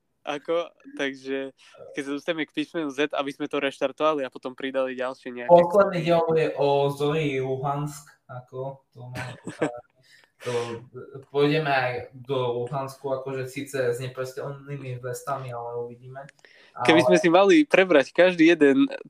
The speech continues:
Speaker 1: taký najlep-, každý, každé štyri najlepšie kluby v každej jednej krajine, asi by nám to zabralo veľa času.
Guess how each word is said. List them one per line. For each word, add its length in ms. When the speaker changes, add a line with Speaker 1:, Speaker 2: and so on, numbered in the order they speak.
Speaker 1:
taký 240
najlep-, 400
každý, 560
každé 240
štyri 320
najlepšie 480
kluby 160
v 160
každej 400
jednej 160
krajine, 480
asi 300
by 80
nám 160
to 160
zabralo 320
veľa 320
času. 400